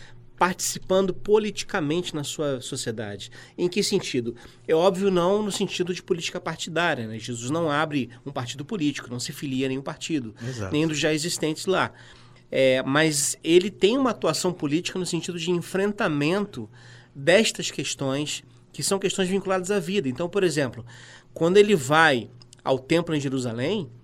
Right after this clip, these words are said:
Speaker 1: a ida dele ao templo é percebida pelo Império Romano e pelos,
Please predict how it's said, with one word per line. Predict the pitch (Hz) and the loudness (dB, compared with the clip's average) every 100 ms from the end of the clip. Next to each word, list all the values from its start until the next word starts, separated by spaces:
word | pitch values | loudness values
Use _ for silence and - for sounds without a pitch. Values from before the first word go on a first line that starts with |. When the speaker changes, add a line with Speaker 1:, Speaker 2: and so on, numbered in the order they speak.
| - - - - | -20 -20 -20 -6
Speaker 1:
a | 127 135 | 0 2
ida | 185 269 226 | 2 4 4
dele | 151 151 | 6 2
ao | 139 117 | 2 0
templo | 147 180 220 165 - | -2 -2 -2 -6 -4
é | 170 | -4
percebida | 175 196 208 - 254 151 170 233 | 2 4 4 2 -4 -2 -2 -2
pelo | 226 185 175 | -2 0 0
Império | 156 156 151 | 0 0 0
Romano | 139 131 135 175 247 - - - - | 0 0 0 -2 -4 -12 -20 -20 -10
e | 156 | -8
pelos, | - 143 139 - | -4 -4 -4 -8